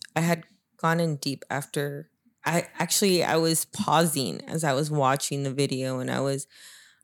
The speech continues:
I went as far as to look into, um, where the chromosome, how,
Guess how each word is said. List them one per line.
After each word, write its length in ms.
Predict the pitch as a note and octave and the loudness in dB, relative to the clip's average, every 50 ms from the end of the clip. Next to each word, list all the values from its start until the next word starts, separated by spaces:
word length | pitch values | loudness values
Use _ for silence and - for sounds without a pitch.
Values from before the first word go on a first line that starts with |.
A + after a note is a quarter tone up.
| _ - | _ -2
I 240 | C3+ D3+ D#3 D#3+ D#3+ | 2 4 4 4 4
went 300 | D#3 D3+ D#3+ D#3+ E3 F#3 | 4 4 4 4 4 4
as 180 | F#3 E3+ - - | 4 4 2 2
far 360 | - - D#3 C#3+ C3+ C#3+ C#3 | 2 4 4 4 6 4 4
as 340 | B2+ C3 C#3+ C#3 - - - | 2 0 0 0 0 0 0
to 260 | - - E3 D3 C#3+ | 0 2 2 2 0
look 320 | C#3 C#3 C3+ C#3+ C#3 - | 0 0 0 -2 -2 -2
into, 640 | - G#2 C3 D3 - - - D3+ C#3+ C#3 C3+ C#3 C#3 - - - - - - _ _ _ _ _ - | -4 -4 -4 -2 -2 0 2 2 2 2 0 -2 -4 -8 -14 -20 -20 -20 -20 _ _ _ _ _ 0
um, 500 | C3 C#3 A2+ D2 B1+ B1+ - - - - _ | 0 2 2 0 -2 -6 -10 -12 -16 -10 _
where 360 | - D3+ D#3 F3 E3 D#3+ D#3+ | 2 4 6 8 8 8 8
the 140 | D#3+ D#3 D3 | 6 4 2
chromosome, 720 | - - D3+ D3 D3 D3 C3+ B2 C#3 C3+ C3+ C3+ C#3 C3 B2+ | 2 2 2 2 2 0 0 0 0 0 0 0 -2 -4 -4
how, 640 | C3+ C3 D#3 D3 D3 D3 C#3+ C3+ B2+ B2+ D3 - | -4 -2 2 4 4 4 4 2 0 -2 -6 -14